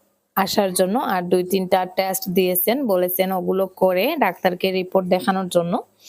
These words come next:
তো উনি বারবার বলেছেন যে টেনশনের কোনো, কোনো কারণ নেই, ওটা অনেকেরই ছিল, তারপরে ওরাও কনসিভ করেছে, উম, ওটাতে আসলে কোনো সমস্যা হবে না ওষুধগুলো চালিয়ে যেতে। তো যাই হোক,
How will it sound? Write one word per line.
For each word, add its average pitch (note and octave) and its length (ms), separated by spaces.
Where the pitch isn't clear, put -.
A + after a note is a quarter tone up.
তো G3+ 80
উনি G3+ 180
বারবার G3 380
বলেছেন A#3 560
যে F3+ 160
টেনশনের G3 600
কোনো, F#3+ 320
কোনো G#3+ 180
কারণ F#3+ 360
নেই, G#3 320
ওটা F3+ 480
অনেকেরই G3 640
ছিল, G3+ 460
তারপরে F3+ 760
ওরাও F#3 300
কনসিভ F3+ 400
করেছে, F#3 560
উম, F3+ 560
ওটাতে F3+ 400
আসলে F#3+ 400
কোনো F#3+ 280
সমস্যা F#3+ 420
হবে G3 260
না B3 140
ওষুধগুলো G3+ 500
চালিয়ে F3+ 360
যেতে। F3+ 420
তো A#3 100
যাই G3+ 220
হোক, A3+ 280